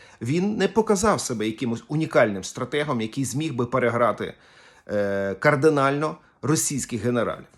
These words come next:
Тому, ще раз підкреслю: позбавляємося ілюзій. І Зеленський, і Залужний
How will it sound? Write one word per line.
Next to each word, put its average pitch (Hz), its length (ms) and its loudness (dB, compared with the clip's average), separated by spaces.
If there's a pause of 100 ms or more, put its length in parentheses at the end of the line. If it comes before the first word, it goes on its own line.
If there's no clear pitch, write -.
(640)
Тому, 190 500 0 (580)
ще 160 360 0
раз - 420 -4 (800)
підкреслю: 123 600 -6 (880)
позбавляємося 143 800 -2
ілюзій. 104 440 -10 (1300)
І 180 120 0
Зеленський, 165 760 0
і 160 120 -2
Залужний 131 580 -4